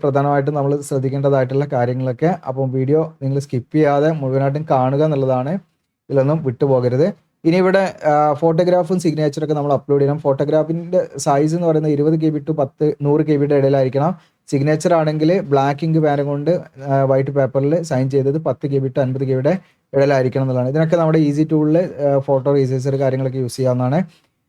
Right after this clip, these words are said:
പിന്നെ ഇതിലേക്ക് അഞ്ഞൂറ് രൂപ അപേക്ഷാ ഫീസ് ഉണ്ട്. എന്നാൽ എസ് സി എസ് ടി, പി ഡബ്ല്യു ഡി, ഫീമെയിൽ കാൻഡിഡേറ്റ്സ്, അതുപോലെ സി എസ് ആർ എംപ്ലോയീസ്, അങ്ങനെയുള്ള കാൻഡിഡേറ്റ്സിനൊന്നും യാതൊരുവിധ ഫീസും കൊടുക്കേണ്ട, എക്സ് സർവീസിനൊന്നും ഫീസ് കൊടുക്കേണ്ട, ഇതിലേക്ക് ഫ്രീ ആയിട്ട് അപ്ലൈ ചെയ്യാം. അപ്പം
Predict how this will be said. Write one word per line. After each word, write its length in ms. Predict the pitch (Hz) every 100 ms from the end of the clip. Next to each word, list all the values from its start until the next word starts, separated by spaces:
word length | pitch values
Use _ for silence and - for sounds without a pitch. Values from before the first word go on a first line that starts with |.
| _ -
പിന്നെ 180 | 208 226
ഇതിലേക്ക് 360 | 190 180 170
അഞ്ഞൂറ് 420 | 190 160 160 185
രൂപ 200 | 190 170
അപേക്ഷാ 340 | 151 143 143 170
ഫീസ് 360 | 160 139 151
ഉണ്ട്. 360 | 156 131 151 185
എന്നാൽ 280 | 143 160 160
എസ് 140 | 156 160
സി 60 |
എസ് 200 | 185 170
ടി, 100 | 196
പി 220 | 180 160 151
ഡബ്ല്യു 280 | 160 160 165
ഡി, 160 | 165
ഫീമെയിൽ 500 | 165 151 147 160 170 165
കാൻഡിഡേറ്റ്സ്, 640 | 151 147 147 147 143 151 147 _ _ -
അതുപോലെ 260 | 139 147
സി 120 | 143 151
എസ് 180 | 139
ആർ 140 | 151 147
എംപ്ലോയീസ്, 560 | 139 139 143 147 135
അങ്ങനെയുള്ള 880 | 143 139 143 156 170 147 151 170 196 - -
കാൻഡിഡേറ്റ്സിനൊന്നും 760 | 139 135 139 151 139 151 143 143
യാതൊരുവിധ 380 | 135 131 139 139
ഫീസും 300 | 135 127 143
കൊടുക്കേണ്ട, 300 | 135 135 135
എക്സ് 180 | 120
സർവീസിനൊന്നും 540 | 143 131 131 139 131 143
ഫീസ് 260 | 143 127
കൊടുക്കേണ്ട, 320 | 135 117 127 143 180 - _ _
ഇതിലേക്ക് 280 | 139 151 151
ഫ്രീ 300 | 160 147 147
ആയിട്ട് 200 | 143 135
അപ്ലൈ 240 | 131 131 131
ചെയ്യാം. 420 | 127 110 - _ _ -
അപ്പം 200 | 151